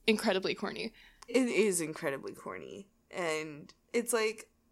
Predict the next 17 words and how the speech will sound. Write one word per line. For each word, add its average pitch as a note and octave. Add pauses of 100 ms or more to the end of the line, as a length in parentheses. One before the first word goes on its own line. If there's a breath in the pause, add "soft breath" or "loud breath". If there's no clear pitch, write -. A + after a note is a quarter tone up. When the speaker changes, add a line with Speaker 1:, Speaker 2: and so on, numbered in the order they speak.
(180)
Speaker 2:
I C4+
guess F4+
if E4+
she D#4
saw G#3
him G#3
literally F#3+
from E3+
skeleton G3+
and F#3
sinew E3+
to, E3+
like, D#3 (400 loud breath)
muscular E3+
to D#3+
him E3
putting E3+